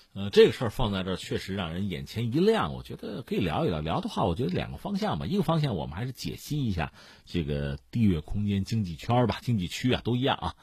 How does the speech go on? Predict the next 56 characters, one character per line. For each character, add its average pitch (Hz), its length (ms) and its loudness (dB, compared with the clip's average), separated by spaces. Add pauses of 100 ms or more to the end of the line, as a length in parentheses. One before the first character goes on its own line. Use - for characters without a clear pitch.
(360)
有 87 140 2
人 113 100 4
管 85 140 2
这 95 80 4
叫 101 100 4
地 120 220 4
越 107 160 8
经 117 180 2
济 95 80 2
圈 - 200 4
儿 98 40 4
也 87 140 0
行 95 280 -2
哈。 87 140 0 (240)
然 107 140 4
后 120 80 4
我 71 100 2
们 76 80 -2
再 85 140 -2
谈 71 320 -8
一 82 40 -6
个， 65 200 -10
我 58 160 -10
觉 - 120 -2
得 190 80 0
有 - 120 -2
一 - 40 -10
个 - 80 -10
时 - 220 -2
不 175 140 -2
我 - 140 -4
待 - 200 0
的 170 80 -6
问 156 160 -6
题 - 200 -14
吧， - 200 -14 (240)
两 73 240 2
个 64 60 -4
层 80 200 0
面。 135 200 2
一 202 140 0
个 240 60 2
我 101 120 4
们 85 120 0
要 107 60 0
说 147 140 -2
这 151 80 2
位 98 100 4
包 202 300 12
先 95 260 6
生 80 140 0
吧， 65 100 -6
我 64 140 -8
还 78 100 -4
真 123 160 2
是 95 220 -2